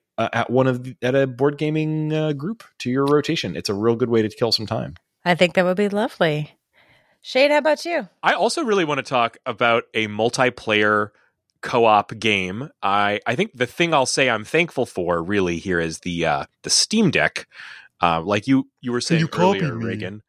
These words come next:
Speaker 3: Yeah, I'm saying I'm gonna copy you. It's 'cause we're twins. Um,
Speaker 2: Hmm.
Speaker 3: so I'm, I'm basically saying, like, this is a game that for me fit into a really perfect little spot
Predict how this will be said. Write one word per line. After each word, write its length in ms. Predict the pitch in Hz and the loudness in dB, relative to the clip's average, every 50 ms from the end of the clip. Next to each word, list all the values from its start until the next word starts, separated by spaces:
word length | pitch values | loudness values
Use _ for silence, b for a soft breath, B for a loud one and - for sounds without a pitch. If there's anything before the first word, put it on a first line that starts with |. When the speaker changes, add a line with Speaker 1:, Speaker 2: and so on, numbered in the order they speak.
| _ | _
Speaker 3:
Yeah, 240 | - 262 269 269 233 220 | -2 2 4 4 6 4
I'm 100 | 208 190 | 4 0
saying 160 | - - 208 | -2 -6 -6
I'm 60 | 196 | -4
gonna 80 | 185 185 | -4 -4
copy 260 | - 185 180 175 180 165 | 0 0 0 0 0 0
you. 220 | 147 147 147 139 B B B B B B B _ _ | 0 0 0 -2 B B B B B B B _ _
It's 100 | - - | -14 0
'cause 240 | - 151 139 127 - | 4 4 4 6 4
we're 60 | 139 131 | 2 2
twins. 360 | - 151 139 135 127 - b b b b b b b b b _ - | 4 4 2 2 0 -6 b b b b b b b b b _ -2
Um, 600 | 113 113 113 113 110 107 104 104 101 101 - - | 2 2 4 4 4 4 4 2 2 0 -2 -6
Speaker 2:
Hmm. 300 | 370 359 349 339 339 339 | -6 -8 -8 -10 -10 -8
Speaker 3:
so 340 | 330 - - - 123 117 123 - | -6 -6 -2 0 0 0 -2 0
I'm, 800 | 107 107 117 117 120 120 117 117 117 117 117 117 113 113 123 - _ | 0 2 2 4 2 2 0 -2 -6 -10 -10 -10 -10 -12 -12 -12 _
I'm 180 | - 127 131 127 | -6 -4 -2 0
basically 580 | 113 147 156 151 - 170 151 - 151 139 135 123 | 2 2 2 2 0 -2 -4 -2 -2 -2 -2 -2
saying, 380 | - - 139 127 123 117 110 | -2 0 0 0 0 0 0
like, 380 | 110 110 107 104 95 - - b b b b b b _ | 0 2 2 0 0 -6 -16 b b b b b b _
this 240 | 123 120 156 147 - | -2 0 0 2 2
is 100 | 156 131 | 0 0
a 80 | 131 117 | 0 0
game 360 | 101 123 123 123 123 113 101 | 0 2 0 2 0 0 -2
that 200 | 110 107 - - | -2 -2 -4 -4
for 160 | - - 123 | -6 -6 -4
me 520 | 123 135 156 160 156 151 143 143 131 117 - _ _ _ _ _ _ _ _ | -2 0 0 2 2 2 2 2 0 0 -4 _ _ _ _ _ _ _ _
fit 400 | - - - - - 131 123 - | -20 -18 0 4 6 6 6 6
into 240 | - 120 - - 117 | 2 -4 0 2 2
a 60 | 104 | 2
really 280 | 98 101 117 120 117 110 | 2 2 0 2 2 0
perfect 440 | - - - 107 92 95 92 - - | -2 -2 -4 -4 -4 -4 -6 -6 -6
little 260 | 95 87 87 87 - _ | -6 -4 -6 -6 -8 _
spot 720 | _ - - - - - - - - - - - - - | _ 0 2 2 2 4 4 2 2 2 0 -4 -6 -6